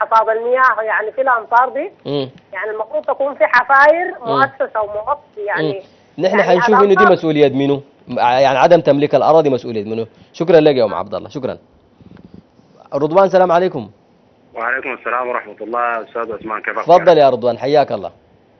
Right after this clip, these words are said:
Speaker 3: الله يسلمك. يا أخي، بالنسبة للموضوع بتاع التغانة، وأنتوا بتتكلموا عن إنه التغانة الحديثة، أنا ببدأ
Speaker 2: التغانة
Speaker 3: معاكم
Speaker 2: وآليات التطوير، أيوة نعم.
Speaker 3: التغانة والآليات الزراعية، أنا ببدأ معاك من التغانة وبجي معاك لمسألة الآلات.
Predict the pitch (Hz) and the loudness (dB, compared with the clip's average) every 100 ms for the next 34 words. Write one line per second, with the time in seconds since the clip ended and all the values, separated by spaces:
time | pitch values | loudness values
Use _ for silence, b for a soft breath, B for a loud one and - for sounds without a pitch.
0 | _ _ - 120 123 113 113 104 98 156 | _ _ -10 -6 -6 -6 -8 -10 -8 -8
1 | 156 143 151 147 135 120 113 135 127 117 | -6 -8 -6 -6 -6 -6 -8 -8 -8 -8
2 | 98 - 104 117 98 - 120 131 143 135 | -8 -8 -6 -4 -6 -10 -10 -8 -6 -6
3 | 127 117 - 135 135 127 110 110 123 123 | -6 -8 -8 -6 -6 -4 -4 -4 -4 -8
4 | 117 107 120 110 - 101 107 - - 156 | -8 -4 -4 -2 -4 -6 -8 -10 -6 -4
5 | 147 139 160 160 143 127 131 143 - 107 | -2 0 2 4 4 2 0 0 -2 -14
6 | 113 117 113 87 80 _ - 120 127 139 | -6 -4 -4 -6 -12 _ -2 -2 -2 -2
7 | 170 147 123 117 123 117 98 107 107 147 | -2 -2 -2 0 -2 -4 -8 -4 -2 -2
8 | 135 120 311 156 156 135 - 302 - 302 | -4 -4 -4 -4 -6 -2 -2 -2 -6 -6
9 | - 117 143 170 139 151 147 131 147 135 | -6 -4 -2 -4 -4 -6 -4 -4 -4 -6
10 | 120 104 101 - 101 110 113 | -6 -8 -10 -10 -6 -4 -4